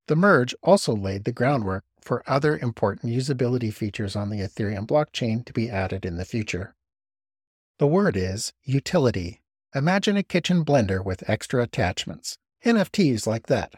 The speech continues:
Utility in the N F T context is a definition in flux, but in general the term is used to talk about the extra things you can do with an N F T besides admire its art. Some examples include N F Ts being used for revenue sharing,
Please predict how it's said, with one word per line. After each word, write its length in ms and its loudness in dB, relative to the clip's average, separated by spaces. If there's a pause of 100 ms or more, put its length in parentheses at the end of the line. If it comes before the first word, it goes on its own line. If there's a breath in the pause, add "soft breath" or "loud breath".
(380)
Utility 560 4
in 120 2
the 160 0
N 140 2
F 160 0
T 160 2
context 680 -4 (100)
is 120 0
a 60 4
definition 560 0
in 160 -4
flux, 500 -4 (300)
but 100 2
in 100 4
general 420 4
the 120 0
term 300 0
is 140 0
used 240 2
to 60 -6
talk 340 -2
about 240 -2 (120)
the 120 2
extra 320 -2
things 340 -2
you 80 -2
can 180 -4
do 180 4
with 140 2
an 100 0
N 140 0
F 140 -4
T 220 -4
besides 500 -6
admire 400 -6
its 180 -10
art. 280 -6 (380)
Some 220 2
examples 600 -2
include 420 -4
N 160 -2
F 100 -8
Ts 260 -4
being 260 -4
used 300 -6
for 180 -6
revenue 420 0
sharing, 440 -2